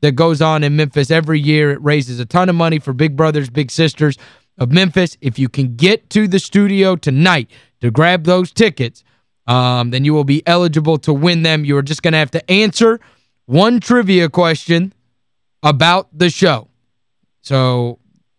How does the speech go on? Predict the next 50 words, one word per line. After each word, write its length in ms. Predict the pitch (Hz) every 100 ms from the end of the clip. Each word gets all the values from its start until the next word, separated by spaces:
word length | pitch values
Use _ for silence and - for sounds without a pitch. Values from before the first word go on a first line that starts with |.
| _ _
you 120 | 127
probably 540 | 123 220 226 226 196 196
do 220 | 180 180
need 180 | 170 151
to 80 |
be 140 | 139 147
a 80 | 127
pretty 320 | 175 170 143
dedicated 600 | 147 143 131 139 131 123
listener 440 | 127 120 120 113 - _ _ _
to 100 | 143
be 100 | 135
able 220 | 131 127
to 80 | 123
have 160 | 123 117
a 60 |
chance, 460 | - 131 120 120 _ _ _ _
um, 380 | 131 123 113 113 -
at 160 | 131
winning 380 | 127 127 113 107
them. 180 | 104 104
Five 420 | - 180 202 160
two 220 | - 196
two, 420 | 165 - 156 143 - _ _ -
nine 400 | 143 156 185 170
seven 440 | - 180 160 147
thirty, 400 | 143 131 120 120
five 500 | - 175 180 180 -
two 240 | - 180
two, 400 | 160 - 135 120 113 _ _ -
nine 380 | 143 147 170 160
seven 380 | 180 160 143
thirty 360 | 123 139 131 127
is 120 | 120
the 80 | 120
phone 240 | - 120
number. 180 | 110 110
We 100 | 151
try 200 | 214 330
to 120 | 311
ensure 400 | 285 - 269 262
that, 200 | 226 233
uh, 300 | 214 208 196
that 140 | 185 196
our, 300 | 190 185 180
our, 200 | 185 185
our 140 | 185
real 240 | 190 220 196
hardcore 460 | 208 190 - 196
listeners 380 | 180 170 - 107